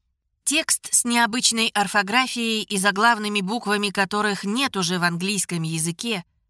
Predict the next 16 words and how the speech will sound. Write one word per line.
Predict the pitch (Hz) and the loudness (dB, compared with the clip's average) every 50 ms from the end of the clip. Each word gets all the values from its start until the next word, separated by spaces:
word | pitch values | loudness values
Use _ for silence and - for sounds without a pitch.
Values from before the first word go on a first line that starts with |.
| _ _ _ | _ _ _
возможно, | - 202 254 269 330 370 381 320 262 254 | 0 0 0 2 2 0 0 0 0 0
это | 247 233 185 214 208 | 0 0 0 -2 -2
указывает | 190 - 226 226 202 202 208 196 208 208 196 - - | 0 2 2 2 2 0 0 0 0 0 -2 -4 -6
на | 226 254 | -6 -4
неграмотность | 254 254 262 226 240 233 202 180 175 165 - - 196 202 - - | -4 -4 -2 0 2 2 2 2 0 -2 -4 -4 -4 -4 -2 0
автора, | 233 196 175 - - 165 160 147 143 - _ _ _ _ _ _ | 0 0 0 -2 -4 -4 -4 -4 -4 -6 _ _ _ _ _ _
рассказывал | - 175 185 - - - 233 233 196 202 202 202 208 202 185 - _ _ _ _ _ | -2 0 0 0 2 2 2 2 2 2 2 2 2 2 0 -4 _ _ _ _ _
душераздирающую | - 180 202 - 226 220 214 208 190 175 202 208 226 240 233 226 - - - 214 214 208 208 | -6 -4 -2 0 0 0 0 0 0 0 2 4 4 4 4 2 0 -2 -2 -2 -2 0 2
историю. | 190 - - 202 190 180 160 156 143 123 113 _ _ _ _ _ _ _ _ _ _ - | 0 0 0 0 -2 -2 -2 -4 -6 -10 -12 _ _ _ _ _ _ _ _ _ _ -2
Эту | 190 226 - - 240 214 | 0 0 2 2 0 -2
кожу | - - 240 277 269 240 202 214 208 | -2 0 2 4 4 4 2 0 0
белого | 180 196 233 240 233 220 208 202 - | 0 2 2 2 4 4 2 2 0
человека | - - 208 196 196 196 196 226 254 247 - - 180 156 151 - _ _ _ _ _ | 0 0 0 2 2 2 2 0 -2 -2 -2 -2 -2 -2 -2 -4 _ _ _ _ _
содрал | - - - 202 208 196 247 269 262 226 | -6 -2 0 0 2 4 4 4 4 4
живьём | 190 196 220 202 220 233 247 247 233 233 - | 0 -2 -2 -2 0 0 2 2 0 0 -4
Инген. | - 233 233 214 190 170 175 156 143 139 - - | -6 -4 -4 -2 -2 -2 -4 -6 -8 -10 -12 -16